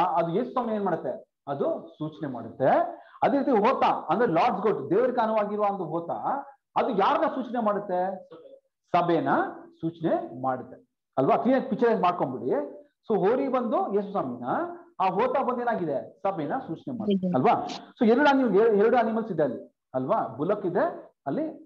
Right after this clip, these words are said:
Speaker 1: goat ಇದೆ ಅಲ್ವಾ? So ಇಲ್ಲಿ ಆ ಒಂದು ದಿವಸದಲ್ಲಿ ಏನಾಗುತ್ತೆ ಅಂದ್ರೆ ಈ ಎರಡು ಪ್ರಾಣಿನ ಏನ್ ಮಾಡ್ತಾರೆ? ಅವರು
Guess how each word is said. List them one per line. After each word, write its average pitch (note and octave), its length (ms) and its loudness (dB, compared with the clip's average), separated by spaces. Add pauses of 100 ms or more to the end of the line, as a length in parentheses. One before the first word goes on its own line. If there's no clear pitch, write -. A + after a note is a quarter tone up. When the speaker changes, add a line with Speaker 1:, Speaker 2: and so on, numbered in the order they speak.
(100)
Speaker 1:
goat D3 300 0
ಇದೆ C#3 200 -6 (220)
ಅಲ್ವಾ? B2+ 240 2 (560)
So A#3+ 100 4 (100)
ಇಲ್ಲಿ B3 240 4 (560)
ಆ F3 80 4 (120)
ಒಂದು A3 120 2
ದಿವಸದಲ್ಲಿ C4 360 2
ಏನಾಗುತ್ತೆ A#3 300 0
ಅಂದ್ರೆ C3+ 260 0 (280)
ಈ G3+ 100 4
ಎರಡು D#4+ 360 2
ಪ್ರಾಣಿನ C#4+ 420 0
ಏನ್ C4+ 120 -4
ಮಾಡ್ತಾರೆ? F#3+ 280 -2 (500)
ಅವರು D#3 200 -2